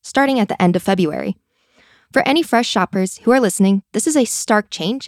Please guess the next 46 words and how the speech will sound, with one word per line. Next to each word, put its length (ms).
as 180
the 140
previous 400
minimum 320
to 100
qualify 420
for 140
free 220
delivery 420
was 260
just 300
thirty-five 400
dollars. 460
And 140
if 80
you're 80
quickly 300
doing 260
the 60
math 200
in 100
your 100
head, 240
the 60
new 180
minimum 420
is 140
a 60
little 260
over 220
four 400
times 460
the 100
prior 280
thirty-five 400
dollar 280
basket. 400
Not 220
only 240
is 220
the 80
new 140
minimum 400
a 60
material 560
increase, 500